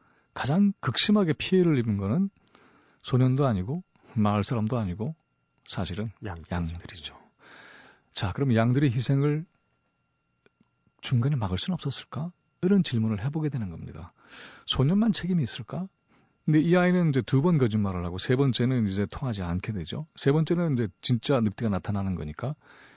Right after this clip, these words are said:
Speaker 1: 그래서 제가 그랬어요. "이 이야기는 말이야, 소년의 거짓말에 대해서 문제 삼는 그런 게 아니고 거짓말의 약발은 두 번까지야." <laughs> 라고 이제 농담처럼 얘기를 했는데.
Speaker 2: 삼세판은 안 통해요.
Speaker 1: <laughs> 예. 그런데 이제 그,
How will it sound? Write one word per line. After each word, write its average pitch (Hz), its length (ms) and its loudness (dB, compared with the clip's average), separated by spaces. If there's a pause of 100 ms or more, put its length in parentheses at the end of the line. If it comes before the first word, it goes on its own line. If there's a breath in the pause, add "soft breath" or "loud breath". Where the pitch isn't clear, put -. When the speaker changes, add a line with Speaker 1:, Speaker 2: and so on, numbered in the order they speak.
Speaker 1:
그래서 - 160 -8
제가 123 120 2
그랬어요. 95 360 -4
"이 95 140 -2
이야기는 107 320 2
말이야, 92 420 -4 (360 loud breath)
소년의 127 360 2
거짓말에 90 720 -4
대해서 82 360 -10 (800 soft breath)
문제 113 300 0
삼는 87 400 -4 (140)
그런 90 220 -10
게 113 80 -4
아니고 110 400 -6 (380 loud breath)
거짓말의 107 480 0
약발은 90 300 -8
두 - 120 -16
번까지야." 101 560 -6
<laughs> - 1400 2
라고 151 120 2
이제 - 220 -4 (380 loud breath)
농담처럼 131 580 2
얘기를 101 240 0
했는데. 120 180 -2
Speaker 2:
삼세판은 113 520 0
안 110 100 -6
통해요. - 420 0
Speaker 1:
<laughs> - 60 -6
예. 147 100 -2 (1300 loud breath)
그런데 123 260 -2
이제 107 200 -2 (120)
그, 110 360 -4